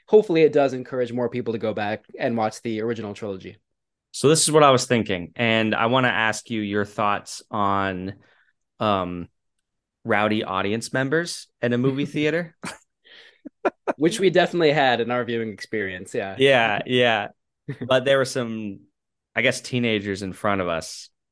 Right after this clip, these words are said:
Speaker 2: and they were being loud and obnoxious, but they were also into the film. And at the end of the movie, I had the urge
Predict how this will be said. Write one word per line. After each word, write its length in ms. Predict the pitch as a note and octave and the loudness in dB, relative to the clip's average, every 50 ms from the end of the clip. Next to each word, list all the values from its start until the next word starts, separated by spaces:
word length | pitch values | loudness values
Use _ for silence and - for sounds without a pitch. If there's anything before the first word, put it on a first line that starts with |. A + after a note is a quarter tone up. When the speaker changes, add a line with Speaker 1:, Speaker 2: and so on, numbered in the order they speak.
| _ | _
Speaker 2:
and 140 | - C#3+ D#3 | -8 -4 -2
they 80 | E3 D#3+ | 2 2
were 80 | D#3 | 2
being 200 | C#3 C#3+ C3+ B2 | 2 2 0 0
loud 500 | A2 G#2 G#2 G#2+ G#2 G2+ G2+ G2+ G2 F#2+ | 0 0 0 2 2 2 2 0 0 -2
and 400 | F#2+ F#2+ F#2 F2 F2 F2 F2 F#2 - | -4 -6 -8 -10 -10 -12 -12 -10 -10
obnoxious, 800 | G#2 G2+ F#2+ F#2 F2+ F2 F2 - - G#2 F2+ F2+ - - - - _ _ _ _ _ _ _ - | -10 -8 -6 -6 -4 -6 -6 -8 -6 -6 -6 -6 -6 -10 -16 -18 _ _ _ _ _ _ _ -2
but 360 | B3 A#3 E3+ C#3 - - - - | 2 4 4 4 2 0 -6 -8
they 160 | C#3 C#3+ C#3+ | -6 -6 -4
were 240 | C#3+ C#3+ D3 D3 C#3 | -2 -2 -2 0 0
also 360 | D3+ D3 C3+ - - C3 A#2+ | 0 0 -2 -4 -6 -8 -8
into 420 | - - C#3 C#3+ C#3+ C3 - A#2+ | -8 -8 -10 -10 -10 -10 -10 -10
the 100 | G2 G2+ | -10 -10
film. 480 | F2 - - G#2 G2 F#2+ F2 D#2+ D#2+ - _ _ _ _ _ _ _ _ _ _ _ _ _ _ _ _ - | -12 -10 -10 -8 -8 -8 -8 -10 -14 -18 _ _ _ _ _ _ _ _ _ _ _ _ _ _ _ _ -8
And 420 | B2 A#2+ A#2+ B2 A#2+ A#2+ A#2 A#2+ - - | -6 -4 -2 -2 -2 -4 -4 -6 -8 -8
at 160 | B2 B2 - | -8 -8 -6
the 160 | C3 C3 C3+ | -6 -4 -4
end 160 | D3 D#3 D#3+ | -4 -6 -8
of 80 | D#3 C#3 | -8 -8
the 80 | C#3 B2+ | -6 -4
movie, 680 | B2 B2+ C3+ C3+ B2 G#2 G#2+ G2 F#2 E2+ F2 F#2 G#2 _ _ _ _ _ _ _ _ _ _ _ | -4 -4 -2 -4 -4 -6 -6 -8 -8 -10 -12 -14 -16 _ _ _ _ _ _ _ _ _ _ _
I 120 | - A#2 A#2 | -4 -4 -4
had 320 | A#2+ C3 C#3 C#3+ C3+ B2+ | -2 -4 -4 -4 -4 -2
the 240 | B2+ B2 B2 - - | -2 -2 -4 -4 -4
urge 680 | A#2+ A#2 A2 G2+ F2+ E2+ E2 E2+ F#2+ G#2 - - - _ | -4 -2 -2 -2 -2 -4 -6 -10 -12 -16 -16 -18 -20 _